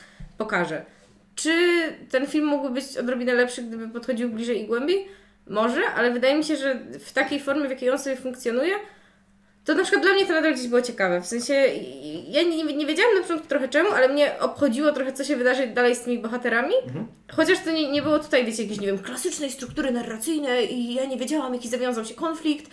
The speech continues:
Speaker 1: Tylko w zasadzie jakby na przykład chociażby kwestia tego, że Emily i Camille ze sobą śpią, się tam rozgrywa na początku pierwszych dziesięciu minut i potem dzieją się już jakby dalej rzeczy.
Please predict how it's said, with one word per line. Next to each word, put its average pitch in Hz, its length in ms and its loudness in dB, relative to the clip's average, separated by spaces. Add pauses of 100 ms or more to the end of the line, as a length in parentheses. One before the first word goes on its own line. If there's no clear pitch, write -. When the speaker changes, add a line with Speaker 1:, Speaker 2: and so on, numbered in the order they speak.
(300)
Speaker 1:
Tylko 294 240 4
w 247 120 -8
zasadzie 311 320 -2
jakby 277 380 -4
na 240 100 -6
przykład 294 240 -6
chociażby 277 260 -4
kwestia 285 320 -2
tego, 254 220 -2
że 247 340 2
Emily 247 280 0
i 233 140 -6
Camille 233 320 -2
ze 220 80 -4
sobą 220 220 -6
śpią, 247 280 0
się 247 120 -8
tam 220 140 -2
rozgrywa 214 380 -2
na 208 80 -2
początku 214 360 -8
pierwszych 208 260 -4
dziesięciu 214 340 -4
minut 285 260 0
i - 20 -10
potem 226 260 -4
dzieją 214 180 0
się 214 100 -6
już 208 100 -4
jakby 202 260 -4 (240)
dalej 190 360 0
rzeczy. 180 320 -4